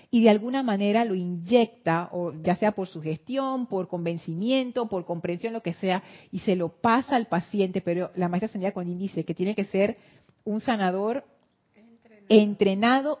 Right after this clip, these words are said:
Speaker 1: y poderoso, entrenado y poderoso para hacer esa impresión en la conciencia de la persona que lo requiere.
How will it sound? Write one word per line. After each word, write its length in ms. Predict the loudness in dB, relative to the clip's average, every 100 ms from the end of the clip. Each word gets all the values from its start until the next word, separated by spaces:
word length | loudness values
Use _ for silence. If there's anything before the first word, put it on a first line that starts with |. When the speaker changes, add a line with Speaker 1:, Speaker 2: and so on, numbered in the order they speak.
| -4
Speaker 1:
y 200 | -6 -6 _
poderoso, 1080 | -2 0 0 2 2 2 0 -4 -8 -10 -6
entrenado 560 | -2 0 2 2 0 -4
y 60 | -6
poderoso 540 | -2 -2 0 -4 -2
para 220 | 2 4
hacer 260 | 2 0 0
esa 260 | -2 -4 0
impresión 920 | 0 0 -2 -2 -2 -6 -10 -8 -6
en 80 | -4
la 140 | -4
conciencia 560 | -6 -10 -8 -8 -2 0
de 100 | 0
la 140 | -2
persona 320 | -6 -10 -8
que 100 | -6
lo 80 | -6
requiere. 540 | -8 -10 -4 -2 -4